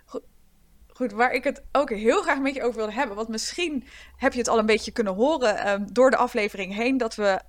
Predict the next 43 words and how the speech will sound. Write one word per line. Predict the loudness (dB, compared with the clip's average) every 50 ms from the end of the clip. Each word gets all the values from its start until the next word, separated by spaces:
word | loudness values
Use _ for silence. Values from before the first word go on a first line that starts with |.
| -18 -18 -12
eh, | -8 -6 -6 -4 -2
ja, | 0 0 0
met | 0 -2 -2 0
name | 2 2 2 2 0 -2
vulva-lippen | 0 0 0 2 2 2 0 0 0 -4 -4 -4
zeggen | -2 -2 -2 -2 -2
in | -4 -4
plaats | 0 0 0 0 0
van | -4 -8
schaamlippen. | -6 -4 -2 0 0 0 -2 -4 -4 -4 -4
En | -2 -2
dat | -2 -2
is | -4
iets | -4 -6 -4 -2
wat | -2 -2
ik | 0 0
van | 0 2
jou | 4 4 4 4 2
geleerd | 0 -2 -2 0 0 -2 0
heb | 0 -2 -2 -2
en | -2 -4
dat | -4 -4
vind | -4 -6 -8 -6
ik | -2 -2
echt | -4 -2 -4
fantastisch. | -6 -6 -2 -2 -2 -2 -2 -4 -6 -4 -4 -6 -6 -8 -12 -20 -20 -20 -20 -10
Ehm, | -2 2 4 4 4 4 2 0 -2 -4 -8 -4 0
en, | 0 2 2 0 -4 -10 _ -8
ehm, | -4 -2 -2 -2 -2 -4 -6 -8 -12 -18 -16 -6
ja, | 0 0 0 2 0
wat, | -2 -4 -4 -6 -8 -10 -10 -10 -8
want, | -4 -4 -4 -4 -6 -8
want | -8 -10 -10 -10 -14 -20 -20 -20
wat | -10 -4 0 0
ik | 2 2
jou | 2 2 0
op | 0 -2
Instagram | -4 -4 -4 -4 -4 -4 -4
zie | -4 -4 -6
doen, | -6 -4 -4
is | -4 -2
dat | -2 -4 -2 -4
je | -6 -8